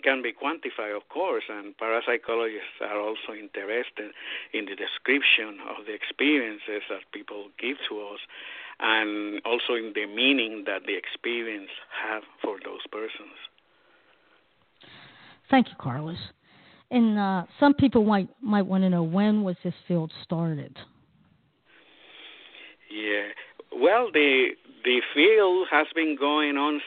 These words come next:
Speaker 1: systematically since the nineteenth century. Before that, there were many isolated attempts to, to study psychic phenomena, but it starts to be a systematic field of study in the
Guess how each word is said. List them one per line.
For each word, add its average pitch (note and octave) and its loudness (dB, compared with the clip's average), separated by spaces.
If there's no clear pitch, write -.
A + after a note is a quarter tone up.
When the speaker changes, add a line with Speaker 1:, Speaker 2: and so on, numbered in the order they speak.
Speaker 1:
systematically B2 0
since G#2+ -4
the G2 -18
nineteenth A2 -8
century. F#2+ -8
Before D3 4
that, A2+ 2
there A2 -6
were A2+ -4
many A#2+ 0
isolated A2+ 2
attempts A2 -8
to, G2+ -10
to G2 -10
study A2+ -4
psychic G#2+ -4
phenomena, A2+ -6
but A#2+ 4
it E3 2
starts G3+ 4
to E3+ 0
be F3 0
a D#3+ 2
systematic D3 -2
field C#3+ 0
of A#2+ -10
study C#3 -4
in A#2+ -4
the A2+ 4